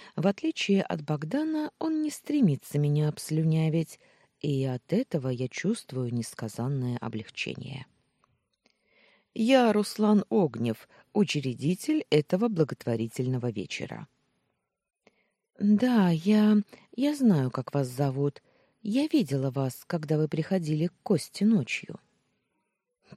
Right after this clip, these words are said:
«Точно!» ухмыляется. «Ты ещё тогда в обморок рухнула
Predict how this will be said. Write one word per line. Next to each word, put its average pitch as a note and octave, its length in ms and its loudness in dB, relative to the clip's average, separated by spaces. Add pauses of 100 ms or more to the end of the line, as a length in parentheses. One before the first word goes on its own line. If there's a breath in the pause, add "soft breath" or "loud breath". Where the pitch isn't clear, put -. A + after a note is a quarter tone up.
(240)
«Точно!» D3+ 680 2 (440)
ухмыляется. - 960 -4 (960 soft breath)
«Ты C4+ 220 6
ещё E3+ 300 2
тогда D3+ 340 4
в D#3 160 -2
обморок B2+ 540 0
рухнула C#3+ 580 2